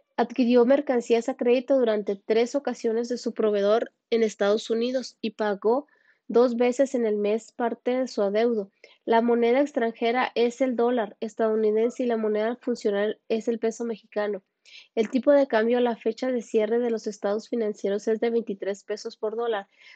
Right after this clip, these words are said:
A continuación se presenta la siguiente información. Cinco de enero, compra a crédito ci-, quin-, cinco mil artículos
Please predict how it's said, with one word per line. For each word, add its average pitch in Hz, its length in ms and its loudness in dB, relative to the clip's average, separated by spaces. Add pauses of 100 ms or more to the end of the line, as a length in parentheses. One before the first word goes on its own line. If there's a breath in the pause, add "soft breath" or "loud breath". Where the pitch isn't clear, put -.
(120)
A 226 120 -2
continuación 233 680 0
se 277 140 0
presenta 226 500 -2
la 240 200 0
siguiente 202 420 -4
información. 190 720 -6 (440)
Cinco 254 460 0
de 262 140 4
enero, 240 380 0 (320 loud breath)
compra 233 340 2
a 262 60 -2
crédito 254 340 -2
ci-, 262 240 -6 (340)
quin-, 220 240 -4
cinco 214 320 -4
mil 214 180 2
artículos 254 760 -2